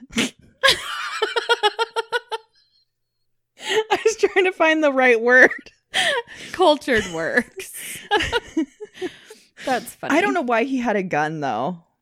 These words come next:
Speaker 2: Right? <laughs> I feel like you did not think that was your house. And you should have spent two extra minutes on your alibi. <laughs>
Speaker 1: What are you accusing Rip Torn of?
Speaker 2: <laughs>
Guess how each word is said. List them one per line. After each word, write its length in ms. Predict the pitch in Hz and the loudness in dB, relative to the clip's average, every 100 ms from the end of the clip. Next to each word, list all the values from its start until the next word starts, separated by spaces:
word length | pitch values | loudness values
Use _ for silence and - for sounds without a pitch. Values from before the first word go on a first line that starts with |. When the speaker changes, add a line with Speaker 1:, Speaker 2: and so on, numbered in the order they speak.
| _ - | _ -10
Speaker 2:
Right? 520 | 214 247 247 330 320 339 - - - - _ | -2 2 2 2 -2 0 0 -2 -12 -20 _
<laughs> 580 | _ _ _ _ _ - | _ _ _ _ _ 2
I 200 | 339 359 | 6 6
feel 240 | 349 370 381 | 6 0 2
like 220 | 415 320 | 0 0
you 180 | 240 277 | -2 0
did 140 | 311 | 2
not 400 | 247 233 220 - | 2 4 4 4
think 240 | - 226 - | -2 -4 2
that 220 | 214 - | 2 2
was 180 | 240 - | -2 0
your 140 | 208 | 0
house. 800 | 202 190 175 - - - - - _ _ _ _ _ _ - - 453 - 640 - | 2 2 2 -2 -4 -10 -14 -18 _ _ _ _ _ _ -12 -8 -6 -6 -8 -2
And 120 | 277 | 0
you 140 | 277 339 | 2 0
should 220 | - 311 | 0 0
have 100 | 349 | -2
spent 320 | - 311 311 - | 0 0 0 -6
two 300 | - 320 262 | -2 0 2
extra 420 | 240 - - 277 | 0 -4 -4 -2
minutes 360 | 247 214 220 233 | 0 -2 -2 -2
on 140 | 208 | -2
your 140 | 202 | -2
alibi. 600 | - 175 151 143 117 123 254 | 0 0 0 -2 0 0 2
<laughs> 60 | |
Speaker 1:
What 180 | 254 285 | 4 4
are 80 | 320 | 4
you 180 | 302 262 | 4 2
accusing 480 | 240 262 240 233 | 2 0 0 0
Rip 200 | 214 214 | -2 -4
Torn 320 | - 208 185 151 | -2 -2 -2 -2
of? 460 | 139 160 180 - _ _ _ | -4 -4 -8 -18 _ _ _
Speaker 2:
<laughs> 80 | 370 | -2